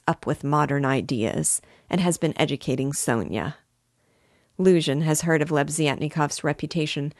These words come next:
as a leading young progressive, taking an important part in influential circles. But, in reality, he is not much more than an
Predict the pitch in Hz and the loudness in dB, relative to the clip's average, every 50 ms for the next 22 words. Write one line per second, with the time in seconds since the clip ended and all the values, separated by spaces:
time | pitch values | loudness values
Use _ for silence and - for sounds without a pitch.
0 | - - - _ - 175 - 170 165 160 160 165 185 185 170 175 165 165 156 151 | -18 -20 -12 _ -4 -2 0 0 0 0 2 2 2 4 4 2 2 2 2 2
1 | 147 147 147 147 143 - - 147 139 - 143 131 - - - - 110 113 117 147 | 2 2 0 0 -2 0 -2 -2 0 2 0 0 0 0 -2 -4 -2 -4 -4 -6
2 | - - _ _ - - - _ _ _ - - 190 175 - 185 170 165 - - | -10 -14 _ _ -20 -20 -20 _ _ _ 0 2 4 4 4 2 0 0 0 0
3 | - 170 156 165 - - 214 - - 175 175 165 - - 156 143 127 - - - | 0 0 0 0 -2 -2 -2 0 0 -2 -4 -4 -2 -2 0 0 -2 -4 -4 -4
4 | 165 151 - - - 147 147 - 147 143 135 123 131 135 - 107 120 123 - - | -4 -4 -2 -4 -4 -4 -2 -2 0 0 2 0 0 -2 -2 -4 -4 -2 -2 0
5 | - 104 90 - - - - - 160 - - - - - _ _ _ _ _ _ | 0 0 -2 -2 -6 -8 -6 -6 -4 -4 -4 -4 -4 -8 _ _ _ _ _ _
6 | _ _ _ _ _ _ _ _ _ _ _ - 208 196 185 - - - - - | _ _ _ _ _ _ _ _ _ _ _ 2 4 4 4 4 0 -4 -10 -14
7 | - _ - 202 190 190 185 165 151 135 131 107 104 127 - 127 131 175 185 - | -6 _ 0 0 2 2 2 2 2 2 2 2 2 0 0 0 0 -2 -2 -4
8 | _ _ _ _ _ _ 226 220 202 202 - 226 220 - 190 214 214 - - - | _ _ _ _ _ _ 4 4 4 4 4 2 2 2 2 2 2 0 -2 0
9 | 160 160 151 143 147 151 - 156 143 151 151 - | 2 2 4 4 2 2 0 0 0 0 -2 -4